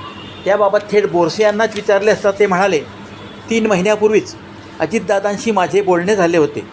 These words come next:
अजितदादा मला बोलले होते की तुम्हाला जामनेर सांभाळावे लागेल."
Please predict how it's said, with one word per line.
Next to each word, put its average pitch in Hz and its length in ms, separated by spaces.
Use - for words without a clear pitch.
अजितदादा 208 500
मला 202 240
बोलले 196 300
होते 208 240
की 214 100
तुम्हाला 196 340
जामनेर 175 380
सांभाळावे 170 520
लागेल." 139 240